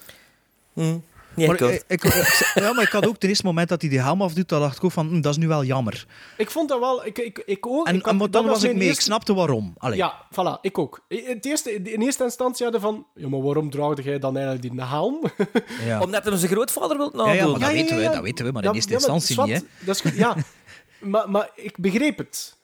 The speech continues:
Speaker 3: Ik begreep het. Ik dacht, "Ja, nu, nu gaan we iets zien." En dan zo, ja,
Speaker 1: Dat is
Speaker 3: Amaya
Speaker 1: juist heel de, dat is juist heel de dingen van Kylo
Speaker 3: Maar dat
Speaker 1: Ren.
Speaker 3: snap
Speaker 1: Hij,
Speaker 3: ik, maar dat
Speaker 1: hij
Speaker 3: snap ik
Speaker 1: is niet
Speaker 3: totaal niet.
Speaker 1: evil. Hij wil,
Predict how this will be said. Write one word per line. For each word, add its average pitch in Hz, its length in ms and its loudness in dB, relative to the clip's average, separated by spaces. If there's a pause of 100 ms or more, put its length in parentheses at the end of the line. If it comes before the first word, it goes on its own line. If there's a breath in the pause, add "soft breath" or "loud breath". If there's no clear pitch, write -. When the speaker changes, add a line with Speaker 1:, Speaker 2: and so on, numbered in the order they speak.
(180)
Speaker 3:
Ik 175 160 -4
begreep 185 340 0
het. - 300 -14
Ik 165 140 -4
dacht, - 280 -2
"Ja, 175 260 -6
nu, 175 200 0
nu 202 180 2
gaan 190 140 0
we 185 60 2
iets - 160 -6
zien." 285 300 -2
En 175 100 -6
dan 214 200 -2
zo, 190 80 -2
ja, 175 80 -2
Speaker 1:
Dat 196 180 0
is - 160 -10
Speaker 3:
Amaya 185 200 2
Speaker 1:
juist 269 220 4
heel 240 200 2
de, 202 80 0
dat 190 160 2
is - 60 0
juist 240 160 -2
heel 214 120 2
de 208 80 4
dingen 202 180 4
van 185 120 2
Kylo 175 220 2
Speaker 3:
Maar 175 60 6
dat 160 80 6
Speaker 1:
Ren. - 80 4
Speaker 3:
snap 392 120 0
Speaker 1:
Hij, - 160 2
Speaker 3:
ik, 269 60 -10
maar 269 100 0
dat 320 120 0
Speaker 1:
hij - 80 6
Speaker 3:
snap 320 160 2
ik 269 60 0
Speaker 1:
is 277 80 4
niet 277 80 0
Speaker 3:
totaal 294 200 2
niet. 247 100 4
Speaker 1:
evil. 226 320 0 (200 loud breath)
Hij 170 160 4
wil, 220 180 2